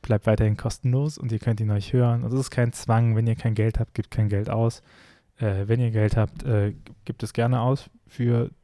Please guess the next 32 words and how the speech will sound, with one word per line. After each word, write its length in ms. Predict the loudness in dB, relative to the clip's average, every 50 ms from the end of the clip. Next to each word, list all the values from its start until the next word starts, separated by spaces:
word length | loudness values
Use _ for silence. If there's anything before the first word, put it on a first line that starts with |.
| _ -4 -2
dieses 160 | -2 -2 -2
Projekt. 480 | -2 -2 0 2 2 2 0 -4 -12 -20 -20 -20 -20 -20 _ _
Hm. 260 | 2 4 4 4 2 -2 -6 -12 _ -20 -20 _ _ _ _ _ _ _ _ _ -2 0
Ich 100 | 0 6
glaube, 220 | 8 8 8 10 10
daraus 260 | 10 10 8 6 6
kann 140 | 2 2 2
noch 160 | 2 2 2
richtig 240 | -2 -2 -4 -4 -4
viel 160 | -4 0 2
werden. 360 | 4 4 4 4 2 0 -2 -4 -10 -18 -20 -20 -20 _ _
Ich 60 | -8
hab 80 | -6 -4
sehr 140 | -4 -4 -4
viel 80 | -4
Spaß, 440 | -6 -2 0 2 4 4 2 2 0
neue 260 | 0 2 2 2 2 2
Gäste 280 | 0 0 0 0 0
sind 220 | 0 0 0 0 0
drinne. 300 | 0 2 2 2 2 0
Wir 120 | 0 0
haben, 280 | 0 0 -2 -4 -6 -8 -12 -20 -20 -20 -20 -20 -20 _ _ _
ist 140 | -6 -4
auch 100 | -4 -2
geplant, 420 | -2 -4 -2 2 4 4 4 4 2
dass 140 | 0 -2 -2
jetzt 240 | -4 -6 -4 -4
demnächst 300 | -2 0 0 0 -2 -4
Stammgäste 560 | -2 0 2 2 4 4 2 0 0 0 -4 -2
kommen, 320 | 0 2 2 2 2 2
die 160 | 2 2 2
regelmäßig, 1080 | 4 4 4 4 4 2 2 0 2 2 0 0 -2 -2 -2 0 0 0 0 -4 -8